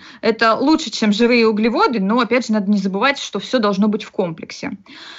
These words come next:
Основная, а, польза белков заключается в том, что они являются полноценными. Проще говоря, в них присутствует весь набор необходимых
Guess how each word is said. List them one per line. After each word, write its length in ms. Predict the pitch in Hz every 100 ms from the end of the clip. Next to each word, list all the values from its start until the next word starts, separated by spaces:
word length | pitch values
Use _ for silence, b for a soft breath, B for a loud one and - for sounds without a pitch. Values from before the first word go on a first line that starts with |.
| B B
Основная, 800 | - 214 262 269 339 320 254 202 -
а, 280 | 214 208
польза 420 | 208 226 294 247 220
белков 440 | 220 233 330 415
заключается 500 | 277 220 - 269 262
в 60 | -
том, 160 | 311
что 180 | 370 -
они 280 | 208 233 320
являются 520 | 220 214 262 269 -
полноценными. 880 | 208 226 233 233 - 214 175 170 180
Проще 340 | 220 320 -
говоря, 440 | 220 226 233 339 381
в 60 |
них 220 | 247 381
присутствует 640 | - 240 320 330 - 247 220
весь 380 | 196 226 302 294
набор 400 | 240 196 254 349
необходимых 840 | 285 226 - 196 190 262 277 254